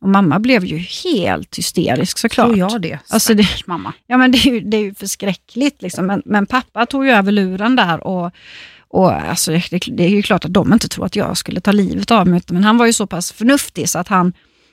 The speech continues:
Speaker 1: han sa att, ehm, jag ringer upp Åsa och så ringer jag tillbaka. Så då fick ju han hennes telefonnummer.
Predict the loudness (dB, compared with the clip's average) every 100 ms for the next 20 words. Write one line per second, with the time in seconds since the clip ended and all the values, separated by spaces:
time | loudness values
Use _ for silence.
0 | -2 2 4 2 2 2 2 0 -4 -6
1 | -6 -2 0 0 -2 -2 2 2 4 0
2 | -2 -4 -6 -4 -4 -8 _ _ -6 -2
3 | -2 -2 2 2 2 -2 -8 _ _ -4
4 | 0 0 0 -12 _ -2 2 2 2 0
5 | -2 -6 -10 -8 -6 -4 -4